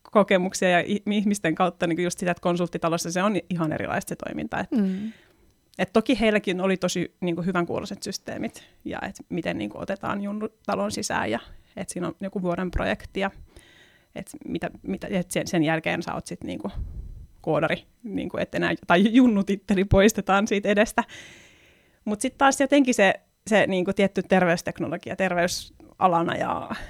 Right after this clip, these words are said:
Speaker 1: tuotetalo, niin ne jyräs kyllä aika vahvasti kyllä sit niinku mulle se, et ei, et kyllä tää on, tää on se, tänne mä haluan.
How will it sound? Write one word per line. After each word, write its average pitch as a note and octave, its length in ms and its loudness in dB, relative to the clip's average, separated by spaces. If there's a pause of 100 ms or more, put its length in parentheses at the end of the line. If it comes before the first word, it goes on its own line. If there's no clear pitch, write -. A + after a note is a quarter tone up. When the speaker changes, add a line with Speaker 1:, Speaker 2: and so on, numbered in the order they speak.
(340)
Speaker 1:
tuotetalo, F#3 500 0
niin F3+ 240 0
ne E3 200 2 (380)
jyräs F#3+ 340 2
kyllä F3+ 200 2
aika D#3 200 0
vahvasti D#3+ 400 -4
kyllä - 160 -10
sit G3+ 180 -10
niinku - 260 -8 (120)
mulle - 240 -8
se, - 140 -12
et - 220 -12 (200)
ei, - 120 -10
et - 280 -18
kyllä G3+ 200 -18
tää F3+ 200 -2
on, F#3+ 80 -6 (140)
tää - 100 -8
on - 120 -6
se, G#3+ 100 -10 (360)
tänne G3 180 -10
mä G3 100 -8
haluan. G#3+ 240 -10